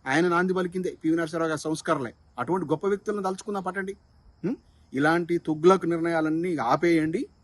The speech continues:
మీరు ఏ, మీ ప్రభుత్వ పనితీరు ఎంత చెత్తగా ఉందో తెలిసిపోతే ఇప్పుడు ఎలక్షన్ పెట్టండి. ఇప్పుడు మీకు ధైర్యం ఉంటే మొత్తం రాజీనామా చేసి మళ్ళీ by election పెట్టండి. మొత్తం కాంగ్రెస్ పార్టీకి పది సీట్లు కూడా రావు. విలేజ్ లెవెల్లో ఇట్లా అట్టుడికిపోతారు రైతులు. ఓ రైతు బ-, రైతు భరోసా అన్నారు,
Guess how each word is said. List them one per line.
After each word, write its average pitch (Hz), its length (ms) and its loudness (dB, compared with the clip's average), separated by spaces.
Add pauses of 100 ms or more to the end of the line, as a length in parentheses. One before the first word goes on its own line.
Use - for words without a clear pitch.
(280)
మీరు 139 200 0
ఏ, 143 180 0
మీ 143 160 2
ప్రభుత్వ 156 440 -2
పనితీరు 156 420 -2
ఎంత 127 120 -2
చెత్తగా 151 340 -4
ఉందో 156 140 -2
తెలిసిపోతే 151 300 -2
ఇప్పుడు 151 220 0
ఎలక్షన్ 175 300 0
పెట్టండి. 185 240 -4
ఇప్పుడు 170 160 -6
మీకు 135 120 -4
ధైర్యం 156 280 2
ఉంటే 170 120 -2
మొత్తం 147 220 -2
రాజీనామా 165 380 0
చేసి 165 200 -2
మళ్ళీ 151 180 -2
by 135 320 -4
election 165 260 -2
పెట్టండి. 170 300 -6 (260)
మొత్తం 135 320 -4 (100)
కాంగ్రెస్ 165 400 2
పార్టీకి 165 220 -2
పది 156 160 2
సీట్లు 170 220 -2
కూడా 165 140 0
రావు. 117 120 -2 (600)
విలేజ్ 175 380 8
లెవెల్లో 170 360 2
ఇట్లా 131 280 -4
అట్టుడికిపోతారు 156 600 -2
రైతులు. 127 300 -4 (320)
ఓ 120 120 -6
రైతు 143 280 0
బ-, 156 100 0
రైతు 151 380 2
భరోసా 156 380 2
అన్నారు, 143 260 -2